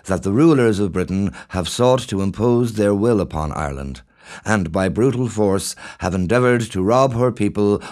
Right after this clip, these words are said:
of the liberty which is their natural right and their ancient heritage. We long to be at peace and in friendship with the people of Great Britain, as with other peoples. But the same constancy through persecution and martyrdom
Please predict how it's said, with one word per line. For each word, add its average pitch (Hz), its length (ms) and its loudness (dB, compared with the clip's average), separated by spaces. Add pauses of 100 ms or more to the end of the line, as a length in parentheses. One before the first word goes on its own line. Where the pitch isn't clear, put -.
of 78 120 -8
the 87 100 -6
liberty 117 540 2
which 98 240 -2
is 95 240 -2
their 87 220 -2
natural 98 500 0
right 92 320 0 (220)
and 80 220 -6
their 78 280 -4
ancient 85 420 -4
heritage. 73 580 -8 (760)
We 127 280 2
long 110 500 4
to 80 100 -10
be 95 160 -2
at 95 160 -6
peace 117 380 -4
and 85 180 -4
in 92 140 -2
friendship 104 520 -4
with 71 140 -6
the - 100 -12
people 76 360 -8
of 71 100 -6
Great 78 260 -8
Britain, 71 380 -8 (380)
as 92 240 -4
with 98 120 -2
other 104 300 -2
peoples. 71 560 -12 (680)
But 98 220 -2
the 104 100 -4
same 151 380 0
constancy 107 760 -4
through 87 200 -6
persecution 117 800 -2
and 92 200 -4
martyrdom 101 600 -2